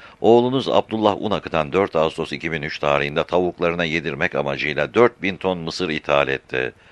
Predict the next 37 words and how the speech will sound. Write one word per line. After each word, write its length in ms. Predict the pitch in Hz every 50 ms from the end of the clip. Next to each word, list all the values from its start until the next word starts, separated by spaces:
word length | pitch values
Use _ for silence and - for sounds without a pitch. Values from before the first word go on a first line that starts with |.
| - - - - - - - -
Bu 140 | 160 151
ithalattan 680 | 139 139 - 143 139 123 120 117 - - 104 90 76 67
dört 220 | - 104 113 - -
gün 140 | 90 95 87
sonra 280 | - - 82 85 82
da 80 | 80 -
sekiz 320 | - 90 80 87 107 85
Ağustos 380 | 82 78 78 73 - 82 78 -
iki 200 | 71 - 78 71
bin 100 | 76 78
üç 160 | 98 - -
tarihinde 520 | - 73 71 69 73 76 73 76 78 67
vergi 300 | 73 82 80 71 78 95
oranı 280 | 87 73 73 73 73 78
yüzde 340 | 71 73 87 90 85 82 98
yirmiden 400 | 95 92 98 92 95 92 101 101
yüzde 340 | 98 80 78 78 69 80 82
yetmişe 400 | 80 78 - - - - 87 82
çekildi. 600 | - - 67 - 67 64 60 57 60 60 57 - _ _ - - - - - - - - -
Bu 160 | - 160 165
değişiklikle 600 | 147 143 135 123 117 - 123 - - 135 135 - 110
oğlunuzun 540 | 82 82 80 78 76 78 80 82 82 107 110
şirketi 420 | - - 87 - - 78 69 71 -
A 240 | - 85 82 73 71
B 140 | 87 87
Gıda'ya 400 | 78 65 80 67 71 71 76 80
toplam 400 | - - 90 87 - - 104 90 -
üç 200 | - 110 - -
yüz 120 | 107 95
altmış 320 | 101 98 - - - - 95
altı 220 | 95 98 - 123
milyar 340 | 107 85 76 71 71 67 71
Y 220 | 73 80 104 107
T 220 | - - 92 92 95
L 100 | 104 -
avantaj 520 | - 82 78 80 73 - - 90 92 85
sağlandı. 760 | - - 67 65 64 64 64 62 60 58 57 58 58 57